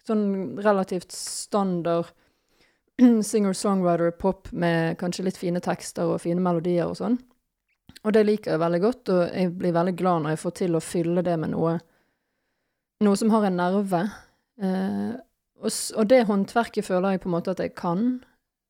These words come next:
Eh, og så har jeg gjort noen ting som jeg ikke kan, som jeg ikke er god på eller ikke har gjort før,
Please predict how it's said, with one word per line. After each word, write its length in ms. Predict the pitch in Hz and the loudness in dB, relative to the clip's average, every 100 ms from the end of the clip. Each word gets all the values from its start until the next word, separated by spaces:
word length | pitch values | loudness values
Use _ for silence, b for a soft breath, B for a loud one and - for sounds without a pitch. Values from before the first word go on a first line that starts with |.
| _ | _
Eh, 200 | 202 196 | -4 -2
og 100 | 233 247 | -2 0
så 160 | 277 | 2
har 100 | 247 | 4
jeg 120 | 214 220 | 2 0
gjort 180 | - | 0
noen 180 | 208 226 | 0 2
ting 180 | 226 208 196 190 190 | 2 0 2 0 0
som 200 | - 190 | 0 0
jeg 120 | 190 190 | 0 -4
ikke 240 | - 262 - | -4 -6 -4
kan, 200 | 170 170 - _ _ _ _ _ _ - | -2 -2 -6 _ _ _ _ _ _ -2
som 140 | 196 | 0
jeg 120 | 196 | 2
ikke 160 | 202 240 | 2 2
er 60 | 185 | 2
god 180 | 175 156 - | 2 0 0
på 100 | 170 | 0
eller 220 | 165 180 | 0 -2
ikke 180 | - 196 | -2 0
har 80 | 180 | 0
gjort 220 | 180 - | -2 -8
før, 320 | - 170 165 | -2 -2 -2